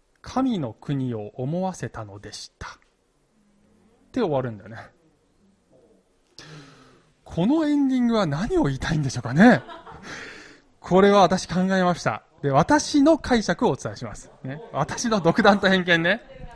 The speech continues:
要するに、村人たちはですよ、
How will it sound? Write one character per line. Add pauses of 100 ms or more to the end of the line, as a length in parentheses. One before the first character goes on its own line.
(340)
要
す
る
に、 (1500)
村
人
た
ち
は
で
す
よ、